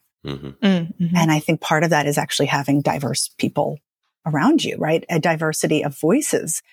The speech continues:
Speaker 3: If you know that your target audience is from a certain age group, demographic,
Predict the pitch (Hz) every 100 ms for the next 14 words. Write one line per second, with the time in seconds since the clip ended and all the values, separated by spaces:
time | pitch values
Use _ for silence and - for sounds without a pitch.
0 | _ 190 185 185 196 226 202 233 214 -
1 | 175 190 170 175 165 240 165 139 - -
2 | _ _ - 175 - 190 185 - 170 185
3 | 175 180 - _ - 185 190 180 - 165
4 | 165 165 160 -